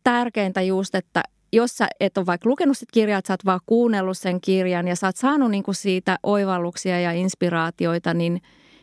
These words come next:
niin mä toivoisin kuitenkin, että sä ostaisit sen kirjan, koska tekemällä niitä harjoituksia, niin silleen niinku ne asiat alkaa sit muuttua, kun sä alat tavallaan opettaa sun aivoja niinku johonkin uuteen toimintatapaan. Että mä tiedän ihan omasta kokemuksesta, kun mä luen inspiroivia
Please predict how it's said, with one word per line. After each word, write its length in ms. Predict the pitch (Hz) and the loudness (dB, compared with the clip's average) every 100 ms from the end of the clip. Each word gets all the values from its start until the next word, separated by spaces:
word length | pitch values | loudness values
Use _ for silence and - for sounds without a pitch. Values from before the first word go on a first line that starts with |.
| - | 0
niin 180 | 196 185 | 2 2
mä 60 | 180 | 2
toivoisin 680 | 220 233 208 190 185 190 175 | 2 2 2 -2 -2 -4 -2
kuitenkin, 580 | - 208 196 175 175 175 | 2 2 2 -2 -2 -2
että 120 | 175 | -2
sä 60 | - | -2
ostaisit 560 | 233 226 196 180 180 - | -2 0 -2 -2 -4 -4
sen 220 | 180 180 | -4 0
kirjan, 500 | 196 190 185 170 165 | 2 2 0 -2 -2
koska 360 | 180 175 - | -4 -4 -4
tekemällä 500 | 175 294 339 254 220 | 0 0 2 2 2
niitä 180 | 208 208 - | -2 -4 0
harjoituksia, 760 | 262 254 190 170 175 - 185 | 0 0 -4 -6 -8 -2 0
niin 240 | 180 180 175 - | 2 0 -2 -2
silleen 400 | 285 285 226 185 | 2 2 2 0
niinku 180 | 180 185 | 0 0
ne 80 | |
asiat 260 | 185 190 180 | 0 -2 -2
alkaa 260 | 175 175 180 | -4 -2 -2
sit 180 | 196 | 0
muuttua, 360 | 208 202 190 165 | 2 2 0 -4
kun 80 | - | 0
sä 120 | 196 | 0
alat 140 | 202 - | 0 0
tavallaan 360 | 208 202 190 | 0 0 0
opettaa 440 | 196 220 196 - 170 | 0 0 -2 -2 -4
sun 220 | - 175 | -2 0
aivoja 420 | 175 175 170 165 | 0 0 -2 -2
niinku 260 | 165 165 180 | -2 -2 -2
johonkin 400 | 175 175 175 170 | 0 0 -2 0
uuteen 420 | 185 175 175 170 - | 0 0 -2 -4 -2
toimintatapaan. 720 | 185 170 170 170 180 - 165 | 0 0 -2 -4 -4 -2 -2
Että 220 | 175 - 190 - - - - _ _ | -2 -4 -4 -6 -20 -20 -20 _ _
mä 80 | 220 | 2
tiedän 240 | 233 233 | 4 4
ihan 160 | 247 254 | 2 2
omasta 260 | 269 233 - | 2 0 0
kokemuksesta, 580 | 214 208 190 175 180 | 0 0 0 -2 -4
kun 100 | - | 0
mä 200 | 190 180 - | 0 0 -2
luen 280 | - 196 185 | 0 2 2
inspiroivia 520 | 196 185 180 175 175 | 0 2 2 2 0